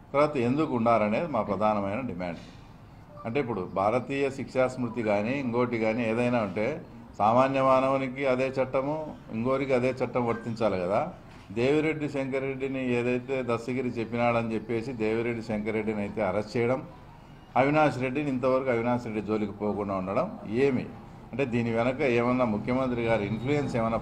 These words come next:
పనిచేస్తుందా లేక ఏంటనేది మా ప్రధానంగా. ఇంకోటి దీంట్లో అవినాష్ రెడ్డి గారికి ఏం తెలియదు అమాయకుడు అనుకునేదానికి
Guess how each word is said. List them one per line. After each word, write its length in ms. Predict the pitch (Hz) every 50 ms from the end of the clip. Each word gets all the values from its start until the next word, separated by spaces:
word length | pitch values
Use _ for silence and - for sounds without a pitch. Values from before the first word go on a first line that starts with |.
| - 104
పనిచేస్తుందా 680 | 104 107 120 113 104 - - 92 82 80 82 90 104 127 156 - - - - - - - - - - - - 113 113 123
లేక 160 | 127 123 127 120 107 113 131
ఏంటనేది 500 | 156 165 160 143 135 127 131 131 135 165 160 139
మా 80 | 127 120 120
ప్రధానంగా. 580 | 113 113 113 127 131 131 127 123 123 135 165 190 208 - - - - - - - - - - -
ఇంకోటి 320 | 131 135 151 147 127 120 113 127
దీంట్లో 220 | 147 143 143 147 131 123
అవినాష్ 400 | 123 127 143 147 147 143 143 143 135
రెడ్డి 180 | 135 131 139 135 135
గారికి 300 | 135 135 131 131 123 127 127 127
ఏం 100 | 131 123 123 120
తెలియదు 400 | 117 120 123 123 123 120 123 123 123 120 113
అమాయకుడు 440 | 117 120 120 117 117 117 117 120 117 113
అనుకునేదానికి 760 | 113 110 107 117 110 107 98 95 90 85 78 78 82 92